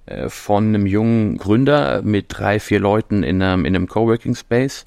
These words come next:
zu phänomenalen Managern und C E Os entwickelt über die Jahre. Und es gibt Gründer, denen fällt das schwerer. Das ist gar keine, das ist super schwer vorher zu sehen, ob jemand,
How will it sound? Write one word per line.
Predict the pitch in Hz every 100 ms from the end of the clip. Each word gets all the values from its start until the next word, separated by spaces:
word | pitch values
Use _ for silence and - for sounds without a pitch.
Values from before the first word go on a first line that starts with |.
| -
zu | - 101 95 -
phänomenalen | - - - 107 113 107 101 92 95 90
Managern | 90 92 95 95 87 85 80
und | 80 82
C | - 135 117
E |
Os | 80 98
entwickelt | 85 82 82 - - - -
über | - 90 87
die | 87
Jahre. | 87 85 85 90 - _ - - -
Und | 131
es | -
gibt | 117
Gründer, | - 107 98 117 143 - -
denen | 131
fällt | - 151
das | 135
schwerer. | - 123 - - -
Das | 101 -
ist | 90 -
gar | 90
keine, | - 98 95 90
das | 90 -
ist | - -
super | 107 113
schwer | 98 92 92
vorher | - 98 92
zu | -
sehen, | 85 87 107 160 - - - - _ -
ob | - -
jemand, | 95 95 98 95 90 -